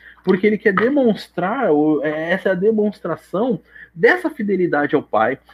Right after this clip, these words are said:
fidelidade àquilo que o Senhor mesmo colocou, o Pai colocou, e as ordens e as, e aquilo que Deus já decretou para o seu povo, e ele como parte de toda essa história da salvação e da história da redenção,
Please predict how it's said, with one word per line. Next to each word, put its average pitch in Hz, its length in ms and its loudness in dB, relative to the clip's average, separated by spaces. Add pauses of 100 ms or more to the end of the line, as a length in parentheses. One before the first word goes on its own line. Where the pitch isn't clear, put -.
(140)
fidelidade 185 640 0
àquilo 180 320 -2
que 175 180 -6
o 170 80 0
Senhor 160 480 0
mesmo 165 320 2
colocou, 131 640 -2 (220)
o 110 100 -4
Pai 170 300 0
colocou, 165 600 0 (220)
e 175 260 -2
as 147 380 0
ordens 190 640 0
e 147 80 0
as, 165 140 0 (100)
e 147 80 -6
aquilo 185 320 -2
que - 160 -8
Deus 170 420 2
já 220 160 -2
decretou 175 720 -4 (360)
para 285 260 2
o 240 60 0
seu 196 200 0
povo, 113 480 0 (180)
e 180 140 0
ele 277 140 2
como 240 420 0
parte 285 560 -4 (300)
de 170 100 -2
toda 151 280 2
essa 147 180 -4
história 170 520 -2
da 131 120 0
salvação 123 560 -4
e 113 40 -2
da 113 140 0
história 160 400 0
da 151 80 -2
redenção, 123 580 -2